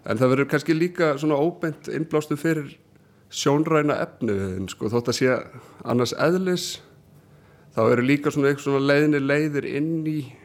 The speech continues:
vídeóefninu sjálfu. Ég er að skoða ljósmyndatækni, sko, sem var fundin upp, eh, í kringum nítján hundruð. Þar sem þeir eru komist að því, sko, ef þú setur hlut á ljósnæma plötu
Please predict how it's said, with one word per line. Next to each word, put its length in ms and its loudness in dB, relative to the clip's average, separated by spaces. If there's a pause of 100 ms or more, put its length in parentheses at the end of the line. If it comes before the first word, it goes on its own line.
(180)
vídeóefninu 760 -2
sjálfu. 420 -2 (640)
Ég 260 0
er 60 0
að 220 0
skoða 520 0 (880)
ljósmyndatækni, 1200 0
sko, 540 2
sem 160 -4
var 100 2
fundin 380 0
upp, 240 -10 (760)
eh, 200 0
í 80 -2
kringum 260 0
nítján 300 0
hundruð. 220 -8 (880)
Þar 100 -8
sem 120 -2
þeir 160 0
eru 640 -10
komist 280 -4
að 140 2
því, 100 0
sko, 240 -4
ef 100 2
þú 120 0
setur 320 -4
hlut 360 2
á 120 2 (500)
ljósnæma 500 2
plötu 560 -2